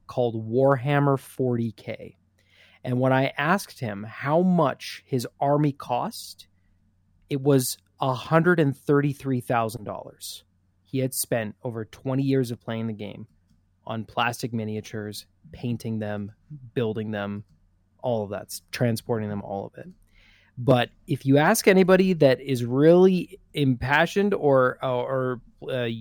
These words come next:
builds or collects miniatures, it's, like, their biggest passion. It is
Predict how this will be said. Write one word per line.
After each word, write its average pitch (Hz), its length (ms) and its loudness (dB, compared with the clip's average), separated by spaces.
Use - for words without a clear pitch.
builds 160 420 4
or 127 60 0
collects 143 380 -4
miniatures, 185 680 -2
it's, 160 320 -2
like, 143 380 0
their 135 400 0
biggest 160 560 2
passion. 110 560 -4
It 131 160 -6
is 120 220 -4